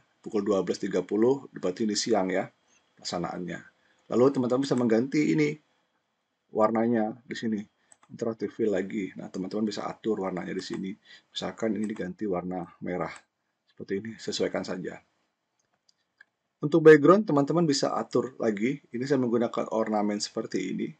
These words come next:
Tinggal disesuaikan saja. Untuk gambar masjid di bawah sini, teman-teman bisa ganti warnanya ya.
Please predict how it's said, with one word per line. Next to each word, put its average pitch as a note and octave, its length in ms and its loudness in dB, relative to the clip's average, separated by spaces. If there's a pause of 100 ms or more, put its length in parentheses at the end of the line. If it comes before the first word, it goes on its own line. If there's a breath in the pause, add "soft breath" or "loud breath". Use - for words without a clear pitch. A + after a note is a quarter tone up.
(140)
Tinggal F#2+ 240 -4
disesuaikan F#2 640 -6
saja. F2+ 400 -4 (1500)
Untuk G#2+ 1040 6
gambar G#2+ 480 2 (240)
masjid - 240 -10
di A2+ 80 4
bawah G#2 160 4
sini, A#2 400 0
teman-teman A#2+ 320 -4
bisa C#3+ 240 0
ganti A2 240 0
warnanya C#3 560 0
ya. - 20 -10